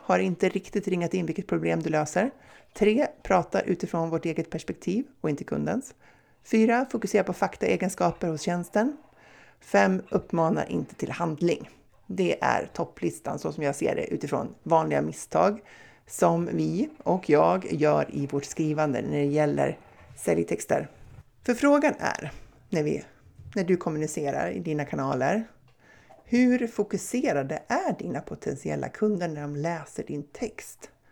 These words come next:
Förmodligen är de inte så fokuserade. Förmodligen gör de andra saker samtidigt. Och kanske har de inte aktivt ens sökt efter din information. Och vi klickar ju ofta vidare från en hemsida väldigt snabbt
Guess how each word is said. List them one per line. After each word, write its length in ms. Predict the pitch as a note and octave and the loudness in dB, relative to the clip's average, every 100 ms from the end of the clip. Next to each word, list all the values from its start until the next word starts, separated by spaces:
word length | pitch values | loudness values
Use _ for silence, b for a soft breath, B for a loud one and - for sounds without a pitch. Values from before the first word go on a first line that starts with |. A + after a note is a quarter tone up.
| b b b b b b b _ _ | b b b b b b b _ _
Förmodligen 380 | C4 E4+ F4 F3 | 2 4 4 2
är 40 | |
de 100 | D#3+ | 0
inte 200 | D#3 - | -2 -4
så 340 | - - G3 - | -4 0 2 0
fokuserade. 760 | - D3 - F3+ D3 - F3 - | -6 -10 -4 0 0 0 -6 -10
Förmodligen 600 | - B3+ C4+ C4+ A#3+ G#3 | -2 2 2 2 2 2
gör 200 | E3+ D#3+ | 2 0
de 180 | D3+ B2 | 0 -2
andra 480 | - D3+ D3 C#3+ C#3 | -2 -2 -2 -2 -4
saker 420 | - C3+ C#3+ - | 0 0 0 -6
samtidigt. 680 | C#3 C#3 C#3 - - - - - B B B - | -6 -4 -4 -4 -6 -6 -12 -20 B B B -4
Och 100 | F#3 | 2
kanske 280 | A3+ A3+ | 2 4
har 100 | A3+ A#3+ | 2 2
de 60 | |
inte 200 | A#3+ A3 | 2 0
aktivt 500 | - - - - G3+ | -2 -2 -4 -4 -4
ens 260 | F3 F3 - | -2 -4 -2
sökt 360 | A#3+ G4 - - | 2 2 0 -8
efter 200 | - C3 | -8 -6
din 180 | C3 | -6
information. 580 | - - - - - - - _ b b b b b b b b b _ - | -6 -8 -10 -8 -8 -10 -16 _ b b b b b b b b b _ 2
Och 440 | G3+ G3 G3 F#3 | 4 4 2 2
vi 60 | G#3+ | 2
klickar 280 | A#3+ A#3 | 2 2
ju 60 | A#3+ | 4
ofta 280 | A3+ A3+ B3+ | 4 4 2
vidare 400 | A#3 G#3 A3 A3+ | 2 2 4 2
från 100 | F#3+ | 0
en 60 | |
hemsida 480 | E3 E3 D#3 F3+ D3+ | -2 -2 -2 -2 -2
väldigt 720 | D3+ E3 F3 D#3+ D#3+ D#3 D3+ | 0 0 2 0 -2 -4 -4
snabbt 640 | - - F#3 F#3 - - | -4 0 2 2 -4 -20